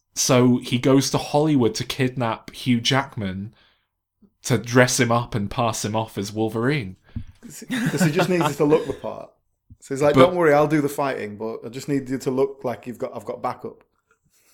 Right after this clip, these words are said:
Speaker 1: <laughs> Deadpool and Wolverine are, like,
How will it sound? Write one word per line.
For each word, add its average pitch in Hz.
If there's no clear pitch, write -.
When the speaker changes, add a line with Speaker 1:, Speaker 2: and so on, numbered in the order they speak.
Speaker 1:
<laughs> -
Deadpool 175
and 147
Wolverine 131
are, 107
like, 104